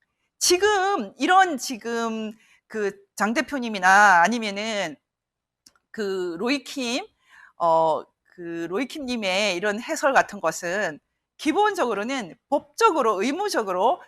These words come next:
중앙선관위가 제출할 수밖에 없었던 선거 결과 데이터에서 나온 얘기거든요. 그래서 보통 사람들이 보기에는 전부 숫밖에 없어요, 숫자.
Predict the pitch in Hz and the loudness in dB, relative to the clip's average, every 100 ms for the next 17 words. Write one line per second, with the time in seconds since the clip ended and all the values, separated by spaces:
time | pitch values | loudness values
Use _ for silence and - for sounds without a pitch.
0 | - 262 277 349 277 240 254 233 185 185 | -12 0 0 0 -4 2 2 6 8 10
1 | 190 - 202 - 262 302 311 285 - 185 | 8 6 -4 -8 2 2 2 0 0 -2
2 | - 226 - 403 - _ _ _ - - | -4 -8 -4 -4 -4 _ _ _ -8 0
3 | 359 403 466 - _ _ - 254 349 403 | 2 4 4 2 _ _ -10 0 4 8
4 | 392 392 392 240 330 370 392 277 233 190 | 10 10 4 -2 -2 -2 -2 -2 0 0
5 | 185 196 160 170 156 165 233 151 - _ | 0 -4 -8 -8 -8 -4 -2 -2 -4 _
6 | _ - 403 415 349 349 240 320 508 440 | _ -2 -2 2 0 0 -4 -4 -4 0
7 | 294 254 262 233 220 196 202 269 - 208 | 0 0 -8 -10 -6 -4 -4 -6 -4 -4
8 | 277 - - 539 - 339 - 214 190 - | -2 -4 -2 -2 2 0 2 -2 -2 -4
9 | 240 170 139 | 0 2 2